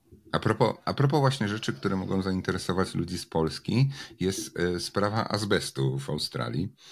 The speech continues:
E, azbest w Australii jest rzeczą całkowicie naturalną. Domy były budowane czterdzieści lat temu,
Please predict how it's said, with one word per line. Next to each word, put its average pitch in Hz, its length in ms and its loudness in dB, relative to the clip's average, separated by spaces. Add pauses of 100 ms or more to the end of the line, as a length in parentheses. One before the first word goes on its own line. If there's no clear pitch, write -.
(280)
E, 76 220 0
azbest 104 380 -2
w 95 40 -6
Australii 90 460 2
jest 87 160 0
rzeczą 85 340 0
całkowicie 101 560 0
naturalną. 80 720 2
Domy 85 260 2
były 80 280 4 (100)
budowane 80 500 0
czterdzieści 76 580 -4
lat 71 220 -4
temu, 76 380 -2